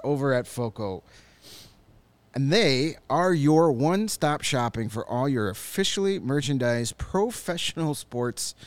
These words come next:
gear. They've got you covered from the United Center all the way to the French Room, north or south side. They've got hoodies, slippers, signs, bobbleheads, and everything in between. Get decked out like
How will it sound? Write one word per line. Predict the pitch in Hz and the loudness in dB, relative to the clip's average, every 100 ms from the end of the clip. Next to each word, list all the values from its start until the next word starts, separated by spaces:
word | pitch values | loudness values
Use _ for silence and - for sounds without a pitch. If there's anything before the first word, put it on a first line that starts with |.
| - - - 101 | -20 -20 -18 -8
gear. | 117 120 117 98 - - - _ - | -4 0 0 -2 -8 -20 -20 _ -6
They've | 117 135 | -4 0
got | 139 135 - | 0 0 0
you | 135 | -2
covered | - - 151 165 175 175 _ _ _ _ _ _ | -4 -2 0 0 -2 -8 _ _ _ _ _ _
from | - 110 107 - - | -8 -6 -6 -8 -10
the | 117 | -6
United | 107 127 180 170 | -2 2 2 2
Center | 190 175 180 | 4 6 4
all | 160 208 | 4 6
the | |
way | 208 | 8
to | 190 | 8
the | 165 | 6
French | - 196 185 185 | 4 2 2 2
Room, | 185 175 143 | 2 2 4
north | 180 214 151 | 4 4 0
or | |
south | 160 - 170 160 | -2 0 0 0
side. | 170 156 143 | 0 2 0
They've | 127 | -2
got | 117 117 | -2 0
hoodies, | 123 165 135 110 | 2 4 4 0
slippers, | - - 175 175 139 120 | -4 -4 -2 0 0 0
signs, | - 160 151 135 107 | 0 0 0 -2 -2
bobbleheads, | 139 147 139 120 110 | -2 0 0 0 -2
and | 110 - | -4 -6
everything | 135 175 190 196 185 185 - | -2 2 2 2 0 0 -2
in | 151 170 | -2 0
between. | 170 - 139 139 131 131 120 - - - - 113 | -2 -6 -4 -2 0 0 -2 -6 -20 -20 -18 -8
Get | 110 196 - 123 | 2 2 2 -6
decked | 113 180 - - | 0 2 0 -4
out | 160 170 120 - - - - - _ - | 2 2 2 -2 -10 -16 -20 -20 _ -8
like | 107 107 - | -4 -4 -6